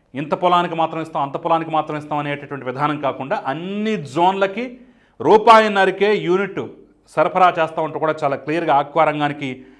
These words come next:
చెప్పేటటువంటి ప్రయత్నం, హామీ ఇచ్చే ప్రయత్నం. అవసరం ఉన్న ప్రతి జిల్లాలో కూడా ఐదు వేల టన్నుల నిల్వ సామర్థ్యం కలిగినటువంటి కోల్డ్ స్టోరేజ్లు కూడా ఏర్పాటు చేస్తామంటూ కూడా చెప్పే, ఆ, ప్రయత్నం. ట్రాన్స్‌ఫార్మర్ల ధరలు తగ్గిస్తూ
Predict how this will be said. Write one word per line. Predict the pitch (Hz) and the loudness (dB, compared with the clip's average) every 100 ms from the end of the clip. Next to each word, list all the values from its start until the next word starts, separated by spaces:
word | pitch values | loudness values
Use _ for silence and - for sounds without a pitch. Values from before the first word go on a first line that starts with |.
| _ _ - | _ _ -4
చెప్పేటటువంటి | 147 151 143 135 | -2 -2 -4 -12
ప్రయత్నం, | 131 135 143 170 202 - | -4 -2 -2 -4 -6 -2
హామీ | 139 147 | -2 0
ఇచ్చే | 147 139 | -4 -4
ప్రయత్నం. | 131 127 190 226 - _ _ _ | -4 -6 -10 -12 -18 _ _ _
అవసరం | 170 220 240 226 | 4 4 2 -2
ఉన్న | 220 | 0
ప్రతి | 196 196 | -2 -4
జిల్లాలో | 185 196 185 180 | -4 2 4 4
కూడా | 175 196 226 - | 2 2 2 2
ఐదు | 147 175 175 | 2 2 2
వేల | 170 165 160 | 4 4 4
టన్నుల | 156 156 151 | 2 0 -2
నిల్వ | 143 165 185 | 0 0 2
సామర్థ్యం | 175 170 156 160 | 2 0 -2 -6
కలిగినటువంటి | 156 151 147 151 131 | -8 -8 -10 -10 -8
కోల్డ్ | 143 151 165 | -2 0 -2
స్టోరేజ్లు | 165 165 151 147 | -2 -2 -2 -4
కూడా | 160 156 135 - - _ _ | 0 0 0 -4 -20 _ _
ఏర్పాటు | 139 143 147 135 | -6 0 0 0
చేస్తామంటూ | 131 135 123 | -4 -8 -6
కూడా | 123 120 | -8 -8
చెప్పే, | 117 117 - 117 | -12 -14 -10 -6
ఆ, | 110 | -6
ప్రయత్నం. | 110 123 131 156 247 - _ - | -4 -4 -4 -6 -10 -14 _ 0
ట్రాన్స్‌ఫార్మర్ల | 156 156 156 143 139 139 135 | 2 2 2 0 0 -2 -4
ధరలు | 127 131 | -4 -6
తగ్గిస్తూ | 127 123 127 127 135 | -4 -6 -6 -8 -10